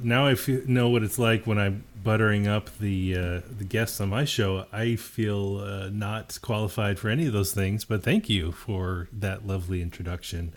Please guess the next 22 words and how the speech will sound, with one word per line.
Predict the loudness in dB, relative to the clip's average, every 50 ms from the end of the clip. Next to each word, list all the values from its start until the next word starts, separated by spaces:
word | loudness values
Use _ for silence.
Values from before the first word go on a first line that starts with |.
| 0 2
Yeah, | 4 6 6 6
I'm | 6 6 4
Alex. | 2 2 2 2 2 2 0 -2 -2 -2 -2 0 0
I | 2 2 2 2 0
host | -2 -2 0 0 2 2 2 0
Six | 0 -2 -2 0
Seasons | 0 0 0 2 2 2 2 2 2
and | 2 0 0
a | -2
Podcast, | -2 -2 -2 -2 -2 -2 -2 -2 -2 -2 -2 -2 -4 -4 -6 -6 -8 -10
a | -10 -8 -6 -6 -6 -6
podcast | -8 -10 -8 -6 -6 -6 -6 -6 -4 -4 -2 -4 -4 -6 -6
also | -4 -2 -2 -2 0 0 0
about | 0 0 0 -2 -2 -4
community. | -8 -6 -4 -2 0 0 0 0 0 0 0 0 -2 -4 -6 -14 -20 -20 -20 -20 -20 -20 -20 _ -6
I | -4 -2 0 0 0 0 -2 -4 -8 -12 -18 _ -14 -10
started | -8 -2 0 2 4 6 6 4 4 6
this | 6 6 6 4 4 2 2
about | 2 2 4 4 4
a | 4
year | 2 2 2 2 2 2 2 2 0 0 0 0
and, | 0 0 0 -2 -2 -2 -2 -2 -2 -2 -2 -2 -4